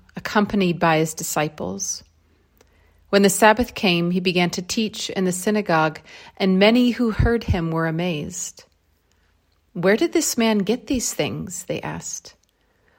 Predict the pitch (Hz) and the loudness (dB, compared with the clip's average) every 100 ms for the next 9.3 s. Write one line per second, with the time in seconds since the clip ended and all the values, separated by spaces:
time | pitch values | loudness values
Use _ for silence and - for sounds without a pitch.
0 | _ 190 247 - 359 349 - 180 214 - | _ -2 -2 0 0 0 0 2 2 0
1 | 185 151 147 185 190 190 185 180 185 180 | -2 -2 -4 -8 -6 0 2 2 2 0
2 | 165 180 220 202 170 147 175 180 - _ | 0 0 0 -2 -4 -6 -8 -10 -16 _
3 | _ _ _ _ - - - _ 190 226 | _ _ _ _ -20 -20 -20 _ 4 6
4 | 285 294 262 208 180 170 196 202 185 175 | 6 4 2 0 2 2 0 -2 2 2
5 | 165 165 214 220 151 - - 180 175 - | 2 -2 -2 -4 -8 -8 -6 -6 -6 -8
6 | 170 - 196 214 - 165 - _ _ _ | -12 -6 -2 -2 -4 -8 -12 _ _ _
7 | _ _ _ _ _ _ _ _ _ 370 | _ _ _ _ _ _ _ _ _ -4
8 | 359 302 220 - 180 - 208 - 208 214 | 0 2 2 2 -6 -4 -4 -2 -2 -4
9 | 240 247 | -4 -8